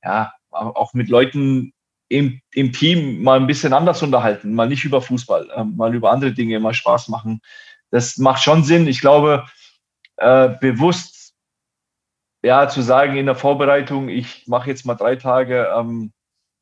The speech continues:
fahre ich mit dem Fahrrad irgendwo hin" oder wie auch immer. Das ist immer so ein bisschen schwierig, weil da Spieler nicht immer wirklich Bock drauf haben. Klar muss man Spieler auch zu ihrem Glück manchmal zwingen.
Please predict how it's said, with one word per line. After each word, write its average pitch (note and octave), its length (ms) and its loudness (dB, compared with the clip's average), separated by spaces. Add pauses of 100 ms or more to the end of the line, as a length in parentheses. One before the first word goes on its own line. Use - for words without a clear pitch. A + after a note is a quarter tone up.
(240)
fahre A2 280 -6
ich A#2+ 100 -12
mit B2 120 -6
dem A2+ 100 -8
Fahrrad A#2+ 380 -2
irgendwo A#2 300 -8
hin" B2 240 -8
oder G#2+ 420 -4
wie A2+ 120 -6
auch A#2 100 -10
immer. B2 300 -8 (840)
Das - 420 -10 (120)
ist C3 180 -6
immer E3 160 2
so D3+ 80 0
ein D#3+ 80 0
bisschen D#3 280 -2
schwierig, D3 380 0
weil B2 140 4
da B2 100 2
Spieler A#2+ 500 -2
nicht B2 280 -8
immer B2 240 -2
wirklich B2+ 300 -8
Bock C3+ 180 -4
drauf A2+ 220 -4
haben. A#2 240 -4
Klar A#2+ 200 -2
muss B2 200 -10
man A#2+ 120 -6
Spieler C3 360 -4
auch B2 160 -6
zu C3+ 120 -10
ihrem A#2 120 -8
Glück B2+ 180 -10
manchmal A#2 320 -8
zwingen. F3 440 -8